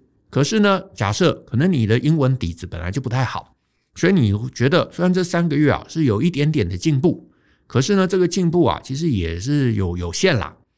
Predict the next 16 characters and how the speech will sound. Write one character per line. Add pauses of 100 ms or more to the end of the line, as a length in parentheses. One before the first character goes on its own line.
(340)
然
后
再
加
上
呢，
十
二
月
嘛， (360)
接
下
来
下
个
月，